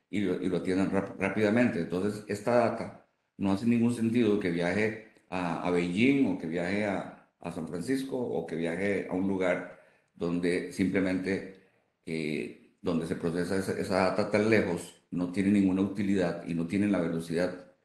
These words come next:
adecuada para que el paciente sea atendido correctamente. Por eso muchos de esos, de esos devices en nuestros países,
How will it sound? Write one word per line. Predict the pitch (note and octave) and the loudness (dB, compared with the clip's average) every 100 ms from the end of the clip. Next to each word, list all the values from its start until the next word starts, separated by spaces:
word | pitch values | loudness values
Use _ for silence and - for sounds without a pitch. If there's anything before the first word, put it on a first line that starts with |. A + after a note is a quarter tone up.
| _ _ - | _ _ -6
adecuada | E2+ F2 A2 G2 F2 E2+ - - _ _ _ _ _ _ | -4 0 2 4 2 0 -10 -20 _ _ _ _ _ _
para | F2+ F2+ F2+ | 0 2 2
que | G2 | 0
el | |
paciente | F2 E2+ F2 F2+ F2+ G2+ E2 - - _ | 0 0 2 2 2 0 0 -6 -18 _
sea | - E2+ | -2 0
atendido | E2+ F#2 E2+ F2 E2+ | 0 -2 0 -2 -2
correctamente. | E2+ E2+ G2+ A#2+ A2 E2 | -4 -2 2 2 0 -2
Por | F2 | -2
eso | F2+ A2+ | 0 4
muchos | A#2+ A#2+ B2 | 4 4 0
de | B2 | -2
esos, | B2 A#2 | -4 -4
de | A2 | 0
esos | A#2 B2 | 0 2
devices | B2+ A2+ A2+ A2+ A2 - | 4 6 4 0 -2 -2
en | F#2+ | -2
nuestros | F2 E2 - | -2 -6 -8
países, | D#2+ F#2+ F#2 G#2 G2+ | -2 0 0 -4 -8